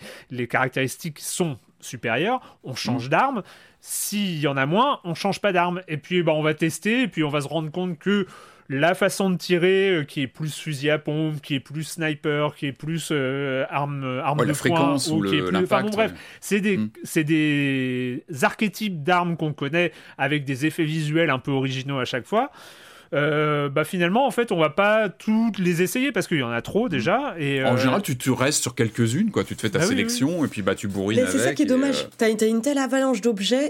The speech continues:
Speaker 3: et en même temps, bah, tu restes sur les mêmes, quoi. Enfin,
Speaker 1: Et
Speaker 3: t'as pas
Speaker 1: finalement,
Speaker 3: vraiment
Speaker 1: on,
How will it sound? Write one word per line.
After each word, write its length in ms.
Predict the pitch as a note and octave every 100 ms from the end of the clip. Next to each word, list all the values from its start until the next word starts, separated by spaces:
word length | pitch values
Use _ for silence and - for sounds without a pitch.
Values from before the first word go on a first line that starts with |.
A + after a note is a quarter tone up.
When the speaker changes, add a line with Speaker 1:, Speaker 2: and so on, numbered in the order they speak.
| G#3
Speaker 3:
et 60 |
en 80 | G3+
même 160 | G3 G3+
temps, 140 | B3
bah, 100 | B3
tu 160 | G3+ -
restes 340 | F#3 G3 F#3+
sur 160 | E3+ F3
les 100 | E3
mêmes, 200 | C#3+ C#3
quoi. 120 | C3+
Enfin, 180 | - E3
Speaker 1:
Et 60 |
Speaker 3:
t'as 40 | F3+
pas 100 | A3
Speaker 1:
finalement, 340 | G#3+ G3+ C4
Speaker 3:
vraiment 20 | G#3
Speaker 1:
on, 160 | G3